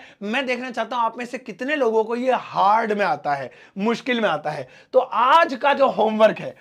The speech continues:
वो दोस्तों यही है कि इस सेंटेंस की क्या इंग्लिश हो सकती है। मैं कहीं आया हुआ हूं, सिचुएशन बता देता हूं। मैं अपने मामा के घर गया, मुझे फोन आया किसी स्टूडेंट का, "सर वो टेंस बता देना जरा फोन पे।" "बेटा मैं कहीं आया हुआ हूं, बाद में बताऊंगा।"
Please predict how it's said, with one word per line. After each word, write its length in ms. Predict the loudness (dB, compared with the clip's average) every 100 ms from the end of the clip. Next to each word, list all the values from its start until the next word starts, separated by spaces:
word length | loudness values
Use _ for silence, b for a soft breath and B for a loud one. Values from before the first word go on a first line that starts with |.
| B -6
वो 160 | 0 2
दोस्तों 420 | 2 0 0 -4
यही 360 | -2 -2 -2
है 180 | 0 0
कि 340 | -2 -6 -2 -2
इस 460 | -2 -4 -6 -6
सेंटेंस 540 | -6 -6 -6 -8 -8 -10
की 300 | -8 -4 -4 B B -4
क्या 360 | 2 4 4 2
इंग्लिश 400 | -4 -4 -4 -6
हो 120 | -8
सकती 320 | -6 -8 -4
है। 300 | 0 2 0 B -8
मैं 180 | -8
कहीं 220 | -6 -6 -2
आया 200 | 0 0
हुआ 100 | -2
हूं, 80 |
सिचुएशन 500 | -4 -6 -4 -6 -6
बता 200 | -6 -4
देता 220 | -4 -4 -4
हूं। 80 |
मैं 100 | -4
अपने 240 | -6 -4 -4
मामा 260 | -4 -6
के 140 | -8 -6
घर 140 | -6
गया, 140 | -6 -8
मुझे 180 | -10
फोन 280 | -12 -12 -10
आया 120 | -8
किसी 260 | -10 -12 -16
स्टूडेंट 380 | -14 -14 -12 -2
का, 160 | -2 B B B
"सर 240 | 0 2 2
वो 120 | -2
टेंस 380 | -2 -4 -4 -8
बता 240 | -4 -4
देना 200 | -4 -4
जरा 160 | -4 -2
फोन 260 | -4 -4
पे।" 180 | -4 -6 B B
"बेटा 180 | -4 -2
मैं 120 | -2
कहीं 180 | -4 -6
आया 180 | -4 -2
हुआ 120 | -2
हूं, 160 | -4 -4
बाद 160 | -6
में 100 | -4
बताऊंगा।" 320 | -8 -10 -14